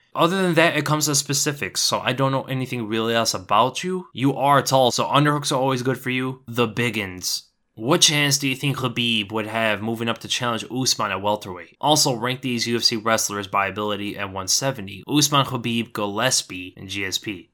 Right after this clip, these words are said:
I think the chance of Khabib moving up and challenging Usman is pretty high. I mean, he has a really good chance of beating Usman.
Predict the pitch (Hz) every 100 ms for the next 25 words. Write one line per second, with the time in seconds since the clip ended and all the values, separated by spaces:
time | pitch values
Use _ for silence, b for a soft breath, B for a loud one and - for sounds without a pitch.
0 | - 135 151 220 202 151 170 160 160 160
1 | 143 143 - 135 127 127 120 127 123 120
2 | 117 117 - - 110 131 120 113 104 117
3 | 120 117 - 165 190 139 151 101 98 104
4 | 104 - 143 190 151 123 147 160 131 -
5 | 117 110 107 98 98 95 95 90